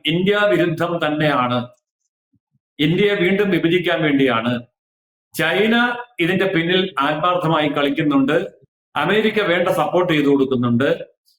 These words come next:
രണ്ട് ഭാഗത്തു നിന്നുമുള്ള സപ്പോർട്ട്. അമേരിക്കയും ചൈനയും തമ്മിൽ വലിയ,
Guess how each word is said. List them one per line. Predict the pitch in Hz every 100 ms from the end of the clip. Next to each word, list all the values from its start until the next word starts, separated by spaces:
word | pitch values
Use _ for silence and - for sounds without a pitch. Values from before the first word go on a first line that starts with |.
| -
രണ്ട് | 135 185 226 254
ഭാഗത്തു | - 160 175 202 202 202
നിന്നുമുള്ള | 196 196 190 170 170
സപ്പോർട്ട്. | 165 147 139 - _
അമേരിക്കയും | 123 156 175 196 185
ചൈനയും | 190 196
തമ്മിൽ | 196 190
വലിയ, | 170 165 170